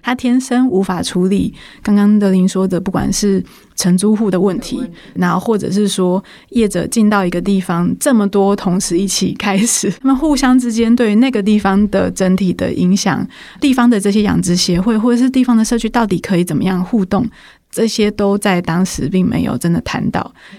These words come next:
Speaker 1: 那可是它又是一个牵动整个产销链的，比如说有人觉得质疑，然后说那里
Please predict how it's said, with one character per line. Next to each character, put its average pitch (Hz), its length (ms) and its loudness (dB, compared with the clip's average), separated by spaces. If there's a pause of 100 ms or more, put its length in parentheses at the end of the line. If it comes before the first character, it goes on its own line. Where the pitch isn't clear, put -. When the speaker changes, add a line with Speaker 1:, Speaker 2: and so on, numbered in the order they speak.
(160)
Speaker 1:
那 180 220 -4
可 190 140 -2
是 240 120 0
它 220 200 0
又 220 180 2
是 233 160 0
一 208 60 0
个 185 100 0
牵 262 180 2
动 269 160 4
整 196 140 -2
个 165 80 -2
产 - 240 -2
销 185 240 0
链 190 260 0
的， - 240 -6
比 185 120 -2
如 202 120 2
说 226 320 -2 (280)
有 185 120 0
人 175 200 2
觉 180 160 0
得 185 180 0
质 180 260 -2
疑， 190 220 2
然 180 180 2
后 208 80 4
说 226 200 0
那 269 140 4
里 208 180 2